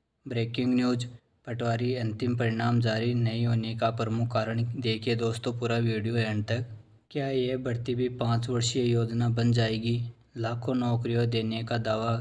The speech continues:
करने वाली गहलोत सरकार इस भर्ती को कब तक पूरा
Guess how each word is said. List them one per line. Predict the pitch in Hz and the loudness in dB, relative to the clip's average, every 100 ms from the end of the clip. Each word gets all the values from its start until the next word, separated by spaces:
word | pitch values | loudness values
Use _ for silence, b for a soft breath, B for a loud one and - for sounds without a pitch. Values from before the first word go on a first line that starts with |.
| - B - | -4 B -2
करने | 117 117 120 | 2 2 4
वाली | 113 113 120 | 2 2 -2
गहलोत | 120 113 113 120 120 | -2 -2 0 0 0
सरकार | 117 110 - 101 101 - B B B | -2 -2 2 2 0 -4 B B B
इस | 135 123 | -6 -4
भर्ती | 120 120 117 123 120 | -2 -2 -2 -2 -2
को | 120 120 120 - - | 2 2 0 -4 -4
कब | 123 120 127 | -2 -2 -2
तक | 120 120 | -2 0
पूरा | 113 113 | 0 0